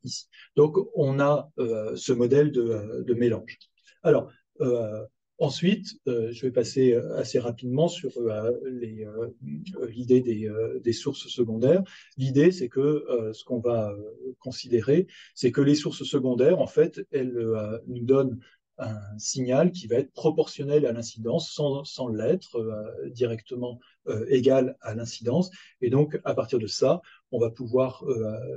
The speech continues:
euh, dire finalement, euh, que, euh, euh, une certaine, euh, incidence, euh, d'ira, euh, vue par le réseau Sentinelle correspond à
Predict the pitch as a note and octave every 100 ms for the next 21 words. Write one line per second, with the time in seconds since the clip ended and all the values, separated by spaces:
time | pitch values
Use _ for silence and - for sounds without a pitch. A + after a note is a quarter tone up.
0 | - - - A#2+ G#2+ B2 C3+ A#2+ B2+ F3+
1 | F#3 B2+ A2+ A2+ C3 D#3+ - _ _ G#2+
2 | G2 B2 C#3 B2+ G#2+ _ _ _ - A2
3 | A2 - - F#3+ C3 A#2 D3 - D3 C#3+
4 | A#2+ A#2 B2 A2 G#2+ A2 - C3 B2+ C3
5 | C3+ C3+ - B2+ A#2 G#2 G#2+ A2 A2 B2
6 | B2+ C3 - _ _ - A#2+ A2 G#2+ A#2
7 | A#2 D#3 D3+ A#2+ A#2 A2+ A2 A2+ - G#2+
8 | D3+ - A2+ G#2 - C#3+ D3 A#2 A#2